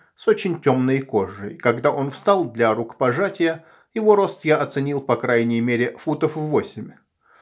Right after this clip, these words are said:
«Вы оказали нам большую любезность, Гамильтон», сказал он. «Мы не любим отключать телеуправляемые тягачи. Я уверен, что мистер Ходдер захочет лично поблагодарить вас». «Ходдер он,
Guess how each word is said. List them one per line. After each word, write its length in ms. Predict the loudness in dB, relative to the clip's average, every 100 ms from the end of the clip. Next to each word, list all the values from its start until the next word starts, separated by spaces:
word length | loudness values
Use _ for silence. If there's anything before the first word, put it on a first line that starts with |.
| _ _
«Вы 200 | 2 4
оказали 460 | 4 4 2 2 2
нам 260 | 0 0
большую 500 | 2 2 2 -2 0
любезность, 640 | -2 0 0 0 -6 -6 -4
Гамильтон», 640 | 0 2 0 -4 -6 -6
сказал 400 | -6 -4 -2 0
он. 220 | -2 -6 -12 _ _ -4
«Мы 240 | -2 0
не 140 | 4 4
любим 360 | 4 0 -2
отключать 680 | -2 -2 -2 0 0 -2 -4
телеуправляемые 1040 | 2 4 4 4 2 2 4 6 4 2 0
тягачи. 580 | 0 0 -2 -6 -14 -16 _ _ _ _ _
Я 160 | 2 4
уверен, 500 | 4 4 4 2 -4
что 260 | -2 0
мистер 440 | 0 -2 -2 -2 -2
Ходдер 760 | 2 2 2 -2 0 0 -2 -14 _
захочет 640 | 0 0 2 2 0 -4 -2
лично 580 | 0 2 -2 -8 -6 -2
поблагодарить 720 | 0 0 -2 0 2 2 0
вас». 400 | -4 -6 -10 -20 _ _ _ _ _ _ _
«Ходдер 680 | 0 2 6 4 4 -2 -2
он, 360 | 2 4 4